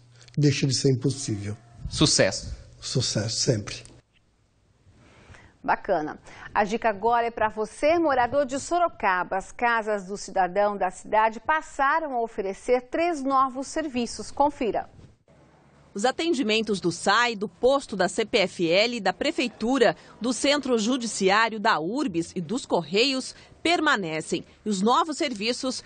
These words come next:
Speaker 4: estão disponíveis nas seis unidades de Sorocaba. De acordo com o coordenador da Casa do Cidadão da Zona Norte e da Zona Oeste, podem ser solicitados agora no mesmo local a poda de árvores,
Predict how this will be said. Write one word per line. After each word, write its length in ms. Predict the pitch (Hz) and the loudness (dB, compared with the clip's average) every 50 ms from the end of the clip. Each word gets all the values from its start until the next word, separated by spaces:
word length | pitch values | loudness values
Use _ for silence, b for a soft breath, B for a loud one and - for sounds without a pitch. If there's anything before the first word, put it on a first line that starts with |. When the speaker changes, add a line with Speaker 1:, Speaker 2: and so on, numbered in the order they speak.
| B B B | B B B
Speaker 4:
estão 340 | - 247 - - 277 277 269 | -8 -2 2 4 4 4 4
disponíveis 880 | 226 320 359 381 - - 254 208 196 208 247 285 285 262 269 269 247 - | 4 2 2 2 2 2 2 2 2 2 2 0 0 0 -2 -2 -2 -2
nas 200 | - 262 285 277 | 0 0 0 0
seis 480 | - - - - 277 277 302 320 320 269 | -2 -8 -4 0 0 2 2 2 0 0
unidades 680 | 247 226 202 185 165 196 214 233 240 220 208 214 190 | 0 0 0 0 2 2 2 2 0 -2 -6 -6 -6
de 100 | 180 202 | -6 -8
Sorocaba. 760 | - - - 294 285 247 - - 214 175 165 160 151 151 165 B B B B - | -6 -2 0 0 0 0 0 0 2 4 4 2 2 0 -2 B B B B 0
De 100 | 190 233 | 2 2
acordo 340 | 226 226 - 240 240 240 - | 2 4 4 2 2 2 2
com 140 | - 233 226 | 2 0 0
o 40 | 240 | 2
coordenador 580 | 254 247 233 214 214 196 190 190 202 226 240 | 2 2 2 2 2 2 2 2 2 2 4
da 120 | 208 196 185 | 2 0 0
Casa 380 | - 233 214 220 214 214 208 | 2 2 2 2 2 0 -2
do 100 | 185 202 | -4 -4
Cidadão 540 | 202 - 269 214 208 175 170 160 202 226 233 | -4 -4 0 2 2 2 2 2 0 0 2
da 100 | 208 196 | 2 0
Zona 300 | 202 190 220 226 214 180 | 2 2 0 0 0 0
Norte 440 | 170 175 185 220 233 240 233 - 202 | 0 2 2 2 2 2 0 -4 -2
e 20 | |
da 120 | 185 185 180 | 0 0 0
Zona 300 | 190 202 226 233 196 170 | 2 2 2 2 2 0
Oeste, 540 | 156 160 202 233 240 - - 190 196 160 B B B B B - - | 0 2 2 2 0 0 -2 -4 -4 -4 B B B B B -2 2
podem 320 | 262 269 277 240 269 269 | 4 4 4 2 -2 -4
ser 220 | 269 - 277 240 226 | -2 0 -2 -2 -2
solicitados 840 | - - 294 277 277 269 - 269 208 - 240 196 196 190 202 202 226 | -2 -2 -2 -2 -2 -4 -6 -8 -4 0 2 2 2 2 0 0 0
agora 440 | 220 202 170 180 220 247 247 220 202 | 0 0 0 2 2 2 2 2 0
no 120 | 185 165 | -2 -4
mesmo 400 | 170 190 220 269 320 294 269 311 | -2 0 0 0 0 0 -2 -2
local 440 | 320 302 - - 226 202 208 214 214 B B B B B | -2 -2 0 2 2 4 4 2 0 B B B B B
a 120 | - 269 | 2 2
poda 340 | - - 277 277 269 240 240 | 2 4 2 4 4 4 2
de 180 | 208 190 196 | 2 2 4
árvores, 720 | 185 190 220 254 247 240 240 254 247 269 269 262 - - | 4 4 4 2 0 -2 -8 -8 -6 -6 -6 -6 -8 -10